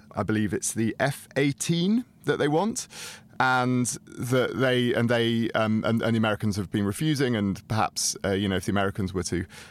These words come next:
compromise a bit on <laughs> allowing the Turks to have those jets, then that might be a, a, a sort of compromise that would, that would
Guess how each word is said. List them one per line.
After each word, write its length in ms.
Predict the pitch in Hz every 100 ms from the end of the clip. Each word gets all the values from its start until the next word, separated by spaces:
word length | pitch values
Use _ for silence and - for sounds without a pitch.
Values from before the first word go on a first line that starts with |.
| -
compromise 500 | - 95 101 92 90
a 40 | 92
bit 260 | 87 80 -
on 200 | 92 87
<laughs> 20 | 87
allowing 400 | 90 95 90 104
the 160 | 104 -
Turks 280 | - 98 -
to 100 | 104
have 180 | 95
those 280 | 92 92 - -
jets, 320 | 90 82 -
then 280 | 92 90 92 - - -
that 180 | 90
might 240 | - 90 -
be 140 | 90
a, 80 | 76 - -
a, 100 | 65 - -
a 40 | 101
sort 140 | 101
of 60 | 90
compromise 380 | 92 87 82 87
that 80 | 76
would, 120 | 85
that 140 | 85
would 140 | 82